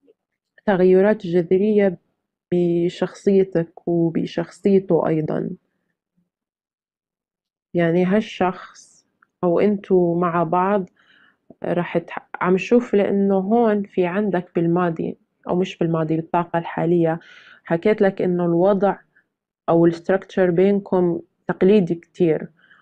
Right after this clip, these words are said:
ولكن هون ما عم شوف أي إشي تقليدي، عم شوف مرونة كتير. فبالغالبية أنت وهالشخص ممكن تكونوا كتير مختلفين عن بعض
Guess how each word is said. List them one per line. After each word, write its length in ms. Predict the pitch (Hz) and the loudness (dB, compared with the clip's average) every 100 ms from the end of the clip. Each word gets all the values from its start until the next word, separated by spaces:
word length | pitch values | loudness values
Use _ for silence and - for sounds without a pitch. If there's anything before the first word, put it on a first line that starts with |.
| _ _ _ _ | _ _ _ _
ولكن 540 | 165 185 226 226 214 | 0 2 2 0 -2
هون 360 | 196 208 214 196 | 2 2 2 2
ما 100 | 202 | 2
عم 160 | 196 196 | 0 -2
شوف 260 | - 190 | -4 -4
أي 260 | - 196 - | 0 0 -2
إشي 240 | - 175 | -4 -6
تقليدي، 600 | 170 165 - 170 165 160 | -4 -6 -2 0 0 0
عم 140 | 160 165 | -2 -4
شوف 340 | - 208 - | -4 -4 -2
مرونة 440 | 175 175 190 190 170 | -2 2 2 2 0
كتير. 420 | - - 170 160 | -6 -4 0 0
فبالغالبية 2000 | - - 170 165 165 - - _ - 175 185 185 185 185 190 202 247 226 180 - - _ _ _ _ _ - | -4 -2 0 -2 -4 -18 -20 _ -8 0 2 2 0 2 2 2 4 4 0 -6 -16 _ _ _ _ _ 0
أنت 320 | 214 220 214 | 4 4 2
وهالشخص 800 | 170 165 175 185 - 180 - - _ _ _ _ _ _ _ _ _ _ _ _ _ _ _ _ _ _ _ - | 0 0 0 -4 -6 -8 -8 -18 _ _ _ _ _ _ _ _ _ _ _ _ _ _ _ _ _ _ _ -2
ممكن 420 | 196 214 202 185 | 0 2 2 -2
تكونوا 300 | 180 - 214 | 0 0 0
كتير 400 | 208 - 220 208 | 0 -2 2 2
مختلفين 680 | 190 - - 175 175 196 185 | 0 -4 -2 -2 0 0 0
عن 240 | 160 160 156 | 0 -2 -2
بعض 340 | 151 147 | -4 -4